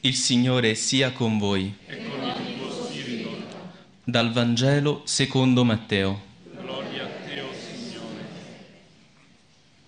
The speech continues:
Speaker 1: In quel tempo Gesù disse ai suoi apostoli: "Non crediate che io sia venuto a portare pace sulla terra.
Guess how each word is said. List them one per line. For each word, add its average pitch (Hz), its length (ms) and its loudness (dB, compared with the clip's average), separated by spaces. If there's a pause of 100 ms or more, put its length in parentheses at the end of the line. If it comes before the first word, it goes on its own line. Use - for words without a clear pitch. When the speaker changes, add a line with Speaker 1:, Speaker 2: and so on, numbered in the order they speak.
(680)
Speaker 1:
In 131 180 4
quel 131 300 0
tempo 156 680 0
Gesù 123 460 0
disse 123 460 2
ai 104 80 4
suoi 117 300 0
apostoli: 101 760 0 (540)
"Non 135 280 4
crediate 123 840 0 (100)
che 135 100 0
io 139 180 4
sia 160 280 2
venuto 147 440 2
a 127 160 0
portare 135 600 0
pace 131 480 2
sulla 113 280 2
terra. 98 480 2